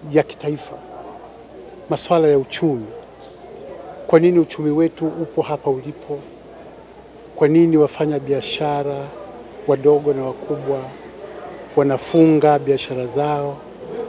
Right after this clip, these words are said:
Au zile alizozieleza kama economic distortions ni zipi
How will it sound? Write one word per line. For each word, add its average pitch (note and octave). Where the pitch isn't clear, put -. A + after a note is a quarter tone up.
Au E3
zile E3
alizozieleza D3
kama C#3+
economic D3
distortions B2
ni B2+
zipi E3